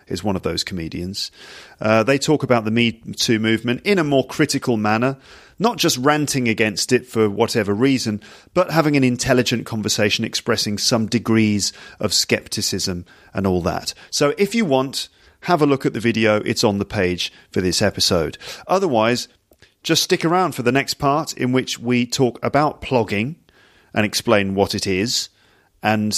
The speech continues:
there's nothing sexual about it, I think. I'm almost certain there's nothing sexual about it. So you'll hear us talking about plogging and tons of other stuff.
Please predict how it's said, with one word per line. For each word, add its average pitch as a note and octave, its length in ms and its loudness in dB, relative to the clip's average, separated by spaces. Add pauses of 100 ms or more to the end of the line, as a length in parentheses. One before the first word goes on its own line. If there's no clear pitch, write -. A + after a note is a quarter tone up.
(120)
there's G#2 220 2
nothing B2 420 0
sexual F2+ 560 0
about E2 380 -2
it, - 220 0 (120)
I G#2+ 140 0
think. - 760 -4 (880)
I'm C3 180 0
almost C3 380 4
certain C#3+ 300 2
there's G2+ 180 0
nothing G2+ 300 -4
sexual G2 400 -2
about F2 280 -4
it. - 300 -6 (260)
So C3 260 2
you'll C3 280 2
hear C#3+ 160 4
us B2+ 100 0
talking C#3+ 300 0
about A2+ 220 4
plogging D3+ 420 0
and F#3 260 2
tons B2+ 380 0
of G2+ 80 2
other F2 180 0
stuff. - 960 -4